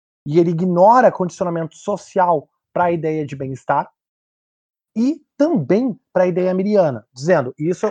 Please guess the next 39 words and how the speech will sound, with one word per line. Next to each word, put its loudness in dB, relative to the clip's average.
eu -6
sugiro -4
muito 2
a 2
leitura 0
do -2
Comin. 0
O -12
Flávio 0
Comin -2
tem -4
um -4
trabalho 0
maravilhoso 2
sobre -2
isso, -4
na, -6
na, -2
no -2
Sen -4
mesmo, -4
pra 2
como 2
a 4
ideia 2
de -2
desenvolvimento 0
do -4
Sen 0
é, 0
em 0
grande 0
medida, -2
uma -2
crítica -4
à 2
ideia 0
de -4
welfare 0